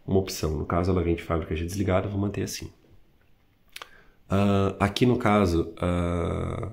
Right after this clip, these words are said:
também a opção de deixar ele, eh, ligar automaticamente quando tiver algum dispositivo conectado. Então, se tiver um videogame, um Fire Stick, et cetera e tal, quando você ligar o projetor, ele já vai direto pra aquela tela, né, do, do que tiver conectado, e não,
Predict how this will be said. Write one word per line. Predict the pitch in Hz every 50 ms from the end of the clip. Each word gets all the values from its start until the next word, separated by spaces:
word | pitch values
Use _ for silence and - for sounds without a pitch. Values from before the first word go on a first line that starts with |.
| - -
também | - 87 90 92 101 104
a | 104
opção | 104 - - 92 95
de | 92 90
deixar | 82 90 82 - - - 92 92 95 95 - - - _ _ _ -
ele, | - 87 92 95 92 85 85 82 - - - - - - - - _ -
eh, | - 85 87 85 85 85 82 85
ligar | 82 87 92 87 92 87 87 98 101
automaticamente | 101 107 110 - - 90 101 101 - - 92 90 92 92
quando | - 98 95
tiver | 92 - 95
algum | 90 87 95
dispositivo | 95 - - 98 95 - - - 95 92
conectado. | - - 98 - - - - 104 95 80 82 85
Então, | - 82 85 85 87 - 82 80
se | 80
tiver | - - 82
um | 82
videogame, | 80 82 92 85 82 92 95 104 98 87 82 82 78
um |
Fire | - - 80 80 85
Stick, | - - - 101 95 - -
et | -
cetera | - 117 - - - 101 107
e |
tal, | 101 - 98 104 120 - - - - - - -
quando | - 92 95 90
você | 90 - -
ligar | 101 107 104 101 98
o | 98
projetor, | - 101 101 104 101 101 - 98 98 107 - -
ele | - 101
já | 101 107
vai | 98 98 107
direto | 104 95 110 120 107 98 98 117 - - -
pra | - -
aquela | - - 101 101 113
tela, | - - - 98 95 92 90 - _ - - - - - - -
né, | - 76 90 90 95
do, | 90 87 85 87 87 95 98 98 95 95 95 92 92 -
do | 90 95
que | - -
tiver | - - 98
conectado, | - 110 110 107 - - 101 87 82 80
e | 80
não, | 80 82 85 85 90 98 101 101 98